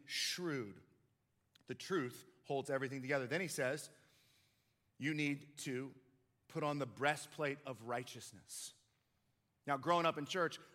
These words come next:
I always heard righteousness is, means to live a moral life, right? Like, to make good moral choices.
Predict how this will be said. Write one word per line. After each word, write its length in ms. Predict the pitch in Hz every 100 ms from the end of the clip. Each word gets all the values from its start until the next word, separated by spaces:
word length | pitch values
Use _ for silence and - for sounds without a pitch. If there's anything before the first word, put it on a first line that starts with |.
| -
I 80 | 151
always 320 | 156 160 127
heard 240 | 156 110
righteousness 600 | 127 139 - 127 131 -
is, 100 | 117
means 380 | 120 131 120 - -
to 60 |
live 220 | 123 127 110 - -
a 80 | 117
moral 460 | 113 117 113 107
life, 260 | 104 110 82 -
right? 160 | 113 123
Like, 180 | 113
to 80 | -
make 340 | 113 123 123 131
good 160 | 120
moral 420 | 107 127 127 120
choices. 640 | 101 - 98 - 76 -